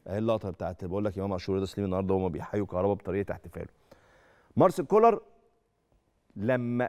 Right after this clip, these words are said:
من الاخر اقولها لك بالبلدي كده وبطريقتنا، لما بيقفش على حد ما بيشمهاش تاني. واديك بقى امثله، آه، ايمن اشرف، آه، احمد عبد القادر،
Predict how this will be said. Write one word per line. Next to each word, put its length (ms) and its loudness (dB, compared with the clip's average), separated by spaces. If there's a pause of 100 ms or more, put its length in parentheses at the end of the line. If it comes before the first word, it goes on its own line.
من 80 -2
الاخر 320 2
اقولها 180 6
لك 200 2
بالبلدي 400 2
كده 180 0
وبطريقتنا، 560 0 (260)
لما 260 4
بيقفش 420 4
على 220 4
حد 320 2 (1160)
ما 60 -4
بيشمهاش 600 0
تاني. 300 0 (1300)
واديك 400 -2
بقى 160 8
امثله، 440 2 (600)
آه، 240 2
ايمن 260 -2
اشرف، 400 -4 (500)
آه، 260 2
احمد 260 -4
عبد 200 -4
القادر، 640 0